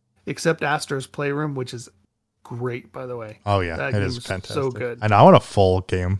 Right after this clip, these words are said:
Speaker 2: like that. Like
Speaker 1: I,
Speaker 2: a
Speaker 1: I do too. I do too. But we've beaten it, my wife and I both together, gone through there, and we're already gone through much of the levels many times
Speaker 2: Get that
Speaker 1: now.
Speaker 2: platinum trophy, baby.
Speaker 1: I'm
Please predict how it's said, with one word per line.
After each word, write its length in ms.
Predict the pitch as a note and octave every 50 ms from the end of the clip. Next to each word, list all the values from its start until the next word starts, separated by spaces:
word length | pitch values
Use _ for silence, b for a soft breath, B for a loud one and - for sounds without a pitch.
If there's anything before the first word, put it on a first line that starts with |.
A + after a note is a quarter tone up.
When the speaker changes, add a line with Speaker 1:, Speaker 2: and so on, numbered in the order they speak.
| - -
Speaker 2:
like 180 | F#2 F#2 F2+ -
that. 280 | F#2 F#2 F#2+ F#2+ -
Like 160 | F#2+ G2+ F#2+ -
Speaker 1:
I, 80 | F3 -
Speaker 2:
a 60 | - - D#3+
Speaker 1:
I 40 | D#3+
do 160 | D#3 D3+ C#3
too. 360 | B2+ - E3+ C#3+ B2+ A#2 A#2 -
I 120 | C#3 D3
do 100 | D3 C#3+
too. 240 | B2 - D3+ C#3 B2+
But 240 | B2+ B2+ C3 - D3
we've 260 | D#3+ F#3+ G#3+ F3+ - - D#3 B2+
beaten 320 | D#3 E3 F3 E3 D3 C#3
it, 200 | C3 B2+ - - _ _ _ _ _ _ _ _ -
my 180 | - D3 C#3+ C#3
wife 300 | C3 C3 C#3 C#3 - C#3+
and 80 | C3 B2
I 60 | B2
both 300 | A#2+ A#2+ C3 C3+ B2+ -
together, 340 | - B2 B2 C3+ C3+ B2+ B2+
gone 280 | A#2+ B2 B2+ B2+ B2 B2
through 200 | - C3 C3 C3
there, 260 | B2+ B2 B2 A#2+ C3+
and 300 | D3+ C#3+ B2+ B2 B2 A#2+
we're 140 | B2+ C3+ C3
already 220 | B2+ B2+ B2+ B2
gone 320 | A#2 A#2+ - - C3 B2 B2
through 160 | - C3 B2+
much 320 | B2+ B2 B2 A#2+ - -
of 100 | - D3
the 60 | - B2+
levels 500 | A#2+ A#2+ B2 B2 B2 B2+ B2 - - -
many 220 | D3+ B2 B2 B2
times 240 | - - B2+ A#2 A#2+
Speaker 2:
Get 140 | B2 - -
that 120 | D#3 C3+
Speaker 1:
now. 60 | A#2+
Speaker 2:
platinum 340 | - D#3+ F3+ G3+ G#3+ G#3 F#3+
trophy, 380 | - - G3 A#3+ C4 - F#3+ F3
baby. 380 | E3+ G3 A3 A#3 C4 B3 - _ _ _ _ _ _ _ _ _ -
Speaker 1:
I'm 120 | - G3+